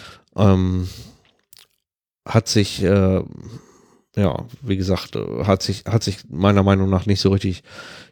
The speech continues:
durchgesetzt bisher, aber, äh,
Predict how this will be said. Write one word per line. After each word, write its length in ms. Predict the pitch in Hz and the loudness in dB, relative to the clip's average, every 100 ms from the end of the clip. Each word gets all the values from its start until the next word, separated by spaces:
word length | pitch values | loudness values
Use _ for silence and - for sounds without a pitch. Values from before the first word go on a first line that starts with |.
| - | 4
durchgesetzt 640 | 127 143 127 113 120 - | 4 6 4 4 4 2
bisher, 560 | - - 131 117 113 - | -4 0 4 6 6 4
aber, 720 | 98 98 98 98 98 67 58 - - - | 2 4 4 4 0 -2 -8 -8 -16 -18
äh, 240 | - 50 | -20 -20